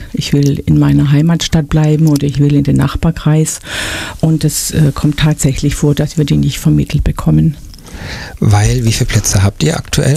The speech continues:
Speaker 1: Wir haben f-, zehn Plätze, vier Plätze für Frauen und sechs Plätze für Kinder. Also wir sind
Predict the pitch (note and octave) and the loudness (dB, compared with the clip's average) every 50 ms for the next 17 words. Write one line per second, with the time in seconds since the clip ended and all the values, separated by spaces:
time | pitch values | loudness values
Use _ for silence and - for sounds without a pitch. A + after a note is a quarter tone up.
0 | F#3+ E3+ E3 E3 F3 F#3+ G3 - - - - - - - - - F#3+ G3+ G#3 - | 0 0 -2 -2 -2 -2 -4 -4 -6 -6 -8 -8 -8 -6 -2 0 0 0 0 0
1 | E3+ E3 E3+ E3+ - - C#4+ C#4 C4 - - - - - G#3 G3 E3 F#3 F3+ F3 | -2 -2 -2 -4 -2 0 0 0 -2 -4 -8 -8 -4 -2 -2 0 0 -2 -2 -2
2 | E3+ - E3+ D#3+ - D#3+ - - - D3 D#3+ F3 G3 G3+ G#3 B3 - - D#3+ D#3 | -2 -2 -2 -2 0 -2 -2 -2 0 0 0 2 0 0 0 0 0 0 0 0
3 | D3 - - D#3 - - - - - D3 C#3+ - - - C#3+ - D3 C#3+ - - | 0 -2 -4 -4 -4 -8 -8 -4 -2 -2 -2 -2 -4 -6 -4 -2 -4 -4 -2 0
4 | D3 C#3+ C#3+ C#3+ C#3 C#3 C3+ C#3 C#3 C3+ - C#3+ C#3+ - - - | 0 2 2 2 2 0 0 0 -2 -2 -2 -2 -4 -4 -6 -12